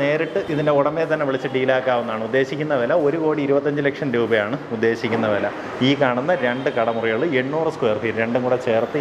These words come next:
എണ്ണൂറ് സ്ക്വയർ ഫീറ്റാണ് ഉദ്ദേശിക്കുന്ന വില. ഒരു കോടി ഇരുപത്തഞ്ച് ലക്ഷം രൂപയാണ്. താല്പര്യമുള്ളവർ നേരിട്ട് ഇതിൻ്റെ ഉടമയെ വിളിച്ച് ബാക്കി കാര്യങ്ങൾ ഡീലായിരിക്കും. നമുക്ക് ഈ പ്രോപ്പർട്ടിയുടെ പാർക്കിംഗ് എല്ലാം വരുന്നത് ദാ ഈ താഴെ കൂടെ, ഇതിൻ്റെ തൊട്ട് സൈഡിലൂടെയുള്ള ഈ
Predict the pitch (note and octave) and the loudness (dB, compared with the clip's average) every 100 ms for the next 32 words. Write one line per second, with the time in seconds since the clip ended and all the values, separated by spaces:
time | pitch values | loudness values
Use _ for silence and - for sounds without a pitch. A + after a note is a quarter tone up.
0 | A#2+ A#2+ C3 C3 - A#2 A2 B2 A2 G2 | 0 0 0 0 0 0 0 -2 -2 -2
1 | C3 - - - C#3+ C3 D3 C#3+ D3+ D3 | -2 -4 -6 -2 0 2 2 0 -4 0
2 | C3+ A2+ C3 F#3 - - - C#3 F3 F#3 | 0 2 0 -2 -8 -12 -2 2 4 4
3 | A#2+ B2 - C#3 C#3+ C#3+ D3 C#3 C3 - | 2 2 0 0 2 2 0 0 0 -2
4 | A#2 A2 G#2 G#2 A2+ B2+ B2+ C#3 C3+ C3+ | -2 0 0 0 0 0 2 2 2 0
5 | C3 A#2+ C3 C#3 F#3+ D3+ C3 B2 A#2+ B2+ | 0 -2 -2 -2 -2 0 0 2 2 2
6 | C3+ A#2 - C3+ A#2 A#2 A2+ A2+ A2+ G#2 | 0 0 0 0 0 0 0 0 -2 -4
7 | G#2 G2 F#2+ G#2 - D3+ E3+ G3+ A#3+ A3 | -2 -2 -2 -4 0 2 4 4 4 2
8 | A3 A#3 C4 B3+ G#3 G3 A3+ C4+ C4+ C4 | 0 -2 -4 -4 0 0 -2 -4 -2 0
9 | A#3 G#3+ G#3+ G3 A3 G3+ F#3+ F#3+ - F#3 | 0 -2 -2 -2 0 0 0 -4 0 0
10 | G3+ G3+ F#3+ F3+ F#3+ F#3+ F3 G3 F3 F3 | 0 -4 -4 -4 -4 -4 -2 0 0 0
11 | F#3+ F#3 F3+ F3+ E3 | 0 0 0 -2 -2